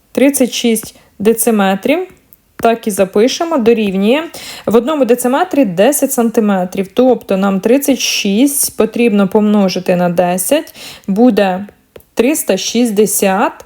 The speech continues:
сантиметрів. А тепер вже можемо порівнювати. Триста, бачите, ліву частину ми перетворили, на рівності триста шістдесят і сорок вісім.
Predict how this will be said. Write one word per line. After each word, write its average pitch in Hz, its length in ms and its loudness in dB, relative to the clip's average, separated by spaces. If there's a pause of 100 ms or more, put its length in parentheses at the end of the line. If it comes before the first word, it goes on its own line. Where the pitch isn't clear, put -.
сантиметрів. 220 1120 -2
А 185 120 -2
тепер 330 360 -2
вже 233 180 -4
можемо 214 500 0
порівнювати. 185 800 -2
Триста, 202 680 0 (640)
бачите, 214 680 0
ліву 240 300 4
частину 208 480 0
ми 185 280 0
перетворили, 285 720 2 (440)
на 233 120 4
рівності 277 480 0
триста 240 440 2
шістдесят 214 920 -2 (320)
і 320 540 2
сорок 262 460 2
вісім. 190 640 -4